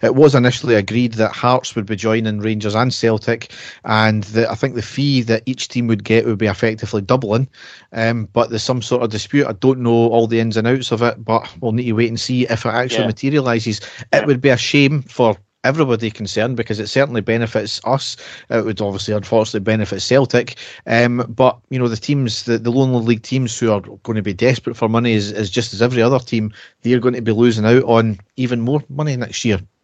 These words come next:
Speaker 1: Would, would
Speaker 2: Yeah.
Speaker 1: seem a, seem a bit daft to me, but you never know.
Speaker 2: Yep.
Speaker 1: So that left us in the league, sitting in second, unfortunately. Played thirty, won twenty-seven, drawn eight,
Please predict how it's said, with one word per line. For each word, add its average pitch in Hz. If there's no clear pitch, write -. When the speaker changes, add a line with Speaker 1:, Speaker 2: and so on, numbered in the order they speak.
Speaker 1:
Would, 110
would 113
Speaker 2:
Yeah. 104
Speaker 1:
seem 120
a, -
seem 139
a 127
bit 123
daft 131
to -
me, 143
but 135
you 120
never 123
know. 123
Speaker 2:
Yep. -
Speaker 1:
So 202
that 151
left 151
us 143
in 135
the 123
league, 127
sitting -
in 131
second, 123
unfortunately. 113
Played 156
thirty, 110
won 117
twenty-seven, 104
drawn 123
eight, 107